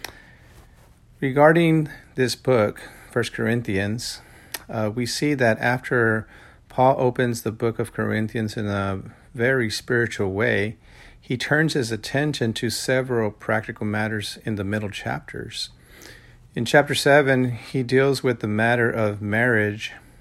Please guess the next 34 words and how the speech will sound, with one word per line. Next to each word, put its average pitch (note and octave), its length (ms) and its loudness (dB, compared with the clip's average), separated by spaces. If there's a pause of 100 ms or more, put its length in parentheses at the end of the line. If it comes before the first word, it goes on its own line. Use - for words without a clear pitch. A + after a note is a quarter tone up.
(180)
and G#2 480 0 (380)
in G#2 100 -6
chapter A#2 500 -2
eight, C3 380 2 (540)
he A#2 200 -4
deals A#2+ 380 2
with A2 400 0 (160)
the G#2 80 -4
matter A2+ 400 4
of G#2+ 320 -4
eating A#2 480 -2
meat C3 280 -2
sacrificed G#2 840 -2
to A#2 160 -10
idols, A2 680 -2
which G#2+ 300 -4
is G#2+ 340 -4
related A#2+ 480 0
to C3 160 0
our A#2+ 140 2
diet. A#2+ 420 0 (1200)
These D3 180 0
are D#3 140 8
some C3+ 400 4
of B2 140 0
the B2+ 80 0
most A#2+ 340 2
basic A#2+ 420 2
and A2 120 -2
practical A#2 560 0
of G#2 100 -2
all A2 200 2
human A2 520 -2
items, A2+ 800 -2